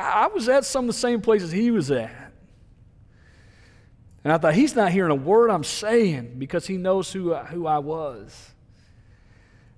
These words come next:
And I never addressed it. I always spoke to him, "Hey, how you doing? It's so good to see you and your family." Um,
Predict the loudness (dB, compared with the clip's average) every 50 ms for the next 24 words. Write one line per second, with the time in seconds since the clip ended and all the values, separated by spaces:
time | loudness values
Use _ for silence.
0 | -4 -2 -2 0 2 2 2 2 2 0 0 0 0 0 0 0 0 0 2 2
1 | 2 2 0 -2 0 2 2 2 0 -2 -6 -6 -6 -4 -4 -4 -2 -2 -2 -4
2 | -4 -6 -6 -4 -4 -4 -4 -6 -6 -8 -8 -8 -6 -8 -8 -10 -10 -10 -10 -8
3 | -8 -8 -8 -8 -10 -10 -10 -10 -10 -8 -8 -10 -10 -12 -14 -18 -20 -20 -20 -20
4 | -16 -8 -2 0 2 4 4 4 2 0 -2 -2 -6